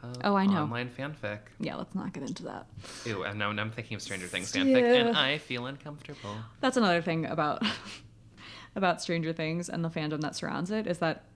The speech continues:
Speaker 2: it's very weird because these kids really are so young, and people are really
Speaker 1: Yep.
Speaker 2: weirdly over-sexualizing
Speaker 1: Okay,
Speaker 2: them.
Speaker 1: I have a huge issue with this, and
Speaker 2: It,
Speaker 1: I
Speaker 2: it's
Speaker 1: wasn't sure,
Speaker 2: horrible.
Speaker 1: I wasn't sure when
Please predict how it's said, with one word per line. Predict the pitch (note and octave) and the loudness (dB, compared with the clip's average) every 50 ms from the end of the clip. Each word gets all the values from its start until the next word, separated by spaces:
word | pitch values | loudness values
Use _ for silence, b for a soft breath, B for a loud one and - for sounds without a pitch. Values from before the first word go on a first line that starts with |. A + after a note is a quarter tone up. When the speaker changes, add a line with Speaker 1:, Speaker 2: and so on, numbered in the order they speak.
| - - | -20 -20
Speaker 2:
it's | - - - - - | -20 -20 -16 -12 -8
very | F#3+ G#3+ G#3 G#3 G3 | -4 -2 0 0 2
weird | F#3 F3 D#3 D#3 D3+ | 2 2 2 0 0
because | D#3 E3+ - F#3 E3 | -2 -4 -6 -6 -4
these | E3 D#3 - | -6 -8 -6
kids | - - F3 - - - | -6 -8 -8 -8 -8 -10
really | - D#3 G2+ A2 | -8 -6 -6 -4
are | - - - G3 | -4 -4 -4 -4
so | - - - - - - - | -4 -4 -4 -4 -4 -2 -2
young, | - - E3 C3+ C3+ C#3+ F#3+ F3+ - | -2 -2 -2 -2 -2 -2 -4 -4 -2
and | - F3+ F3+ - | -2 -2 -2 -2
people | - F#3+ - E3 D#3 | -2 -4 -2 -2 -2
are | D3+ | -2
really | D3+ C#3 D3+ D3 C#3+ C#3+ C3+ - - - - | -2 -2 -4 -4 -2 -2 -4 -4 -6 -6 -4
Speaker 1:
Yep. | D#3+ | 0
Speaker 2:
weirdly | D#3+ D#3+ D#3 D#3+ D#3+ E3 E3 D#3 | 2 2 2 2 0 -2 -2 -2
over-sexualizing | C#3+ D3+ D3+ - - - - - C#3 | -2 -4 -4 -6 -6 -8 -6 -2 -2
Speaker 1:
Okay, | - - - - - | 0 0 0 -2 -2
Speaker 2:
them. | C3 B2+ - | -2 2 4
Speaker 1:
I | A#2 C3 | 4 4
have | - - F#3 G#3+ | 4 2 -2 -4
a | B3 | -4
huge | - - - - - - A2+ B2+ C3 C3 C#3 D3 D#3 D3+ C#3 A#2 G#2+ G#2 F2+ - - - | -4 -6 -10 -14 -14 -12 -10 -8 -6 -4 -2 -2 0 0 0 0 -2 -2 -6 -8 -6 -4
issue | - A2 - - - F2+ | -4 -2 -2 -4 -6 -6
with | D#2+ D#2 - | -8 -8 -8
this, | - D#2 D2 - - | -6 -8 -6 -6 -8
and | - - - | -4 0 2
Speaker 2:
It, | |
Speaker 1:
I | G#3 G3+ | 2 2
Speaker 2:
it's | G3+ - | 2 2
Speaker 1:
wasn't | A3 A2 A#2+ B2+ A#2 | 2 2 0 2 4
sure, | F4+ G4+ - - | 6 6 6 6
Speaker 2:
horrible. | - - | 2 0
Speaker 1:
I | A#2+ | 0
wasn't | A2+ A#2 A#2 A#2+ A#2+ - - C3+ | 0 0 0 0 -2 -6 -6 -6
sure | - - D3 | -6 -4 -2
when | B2 A2+ G#2+ G#2 | 0 0 0 -2